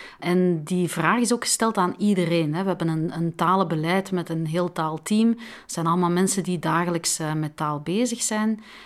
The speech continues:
Ehm, maar het was de bedoeling om ook andere stemmen te horen, hè. Mensen die een hele andere mening zijn toegedaan, hè. Dus heel heterogeen, een hele heterogene groep moesten we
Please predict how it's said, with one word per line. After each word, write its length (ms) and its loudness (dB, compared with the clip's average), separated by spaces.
Ehm, 480 -2
maar 100 4
het 100 -8
was 140 2
de 80 0
bedoeling 480 2
om 240 4
ook 140 -2
andere 300 0
stemmen 380 -2
te 80 -8
horen, 440 -6
hè. 80 -6
Mensen 420 0
die 140 0
een 140 2
hele 280 2
andere 380 2
mening 580 4
zijn 260 2
toegedaan, 720 2
hè. 180 -2
Dus 280 -4
heel 260 2
heterogeen, 680 -2
een 140 0
hele 220 0
heterogene 680 -2
groep 260 -4
moesten 380 0
we 160 0